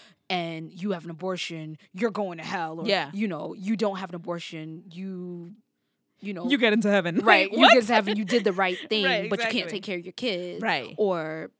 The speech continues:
Speaker 1: you know, like, we turn it into this type of, we turn it into an, a tool, a issue, uh,
Speaker 2: Yeah,
Speaker 1: to, to
Speaker 2: just
Speaker 1: you, to use as
Speaker 2: Mm-hmm.
Speaker 1: opposed to an issue to, to hold and to solve or, you know, and it
Speaker 2: Yeah.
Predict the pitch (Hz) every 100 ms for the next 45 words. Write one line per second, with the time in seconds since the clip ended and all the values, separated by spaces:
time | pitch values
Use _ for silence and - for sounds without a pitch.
0 | _ 214 254 254 226 190 214 - 277 262
1 | - 226 226 202 180 190 - - 196 -
2 | 185 180 175 _ _ _ _ _ _ _
3 | _ _ _ _ _ _ _ _ _ -
4 | 202 226 - 320 320 233 226 214 202 _
5 | _ - - - 220 - 330 - - 190
6 | - 208 - - 160 143 - 285 370 294
7 | 233 214 185 175 - 226 175 214 214 -
8 | - 247 190 170 196 165 180 180 190 -
9 | - 190 196 185 185 180 180 - 190 175
10 | 175 - - - 196 - 185 - 196 175
11 | 185 - - 185 - 180 170 165 180 170
12 | 170 175 170 170 - - 147 147 160 -
13 | - - - - - - 226 214 226 247
14 | - 196 196 320 370 208 175 165